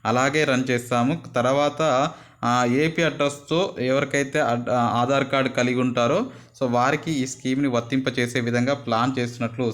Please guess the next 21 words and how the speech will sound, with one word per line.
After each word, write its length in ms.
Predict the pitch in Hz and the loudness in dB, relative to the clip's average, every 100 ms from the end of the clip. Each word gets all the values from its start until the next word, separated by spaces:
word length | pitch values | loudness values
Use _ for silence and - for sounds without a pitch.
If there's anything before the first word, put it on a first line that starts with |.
| 113 | -2
సమాచారం 520 | 110 117 117 117 113 | 0 0 0 0 0
రావడం 280 | 113 110 110 | 0 0 -2
జరిగింది. 500 | 110 113 139 254 - - - - | -4 -2 -2 -2 -4 -14 -20 -4
So 60 | 151 | 0
మొత్తానికైతే, 1080 | 131 131 131 170 175 160 147 147 175 190 - | 2 0 0 0 2 2 0 2 0 0 0
ఆ, 220 | 131 127 127 | 0 0 0
ఇప్పుడు 180 | 127 120 | -2 -2
గమనించుకున్నట్లయితే, 1080 | 123 139 135 - 135 127 123 123 151 233 - - - - | 2 2 0 -2 -2 0 -2 -2 -2 -2 -4 -14 -14 -2
ఏపీలో 680 | 120 131 151 147 160 196 - - 110 | 0 2 2 2 2 0 -4 -10 -4
ఎవరికైతే 380 | 127 131 127 131 | 0 0 0 2
ఆధార్ 240 | 123 131 131 | 4 4 2
అడ్రస్ 240 | 131 127 | 0 -2
కలిగి 220 | 127 123 | -2 0
ఉంటారో 220 | 123 139 | 0 0
వారికి 240 | 131 120 123 | 0 -2 -4
ఫ్రీ 220 | 120 127 | -2 -2
బస్ 200 | 127 127 | -2 -4
టికెట్ 360 | 123 123 120 117 | -4 -2 -2 -2
కల్పించాలి 680 | 117 120 120 120 117 180 | -2 0 0 0 0 0
అని 200 | 151 127 | 0 0
భావిస్తున్నారు. 680 | 127 120 117 117 120 156 226 | 2 2 0 -2 -2 -2 -2